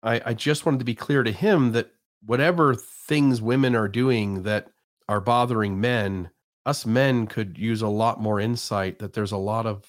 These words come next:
you know, there's sure as hell a lot of things that we're doing that are contributing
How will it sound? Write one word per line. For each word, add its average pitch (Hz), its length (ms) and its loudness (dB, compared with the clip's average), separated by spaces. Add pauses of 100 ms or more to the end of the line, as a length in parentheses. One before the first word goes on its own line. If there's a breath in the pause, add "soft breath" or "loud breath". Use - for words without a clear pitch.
(340)
you 104 60 -10
know, 90 100 -4
there's 95 100 -6
sure 135 240 0
as 107 100 -2
hell 131 220 0
a - 20 0
lot 110 200 0
of 107 100 -6
things 104 240 -6
that - 140 -10
we're 120 200 2
doing 98 440 -4 (380)
that 113 140 0
are 110 120 0
contributing 107 960 -2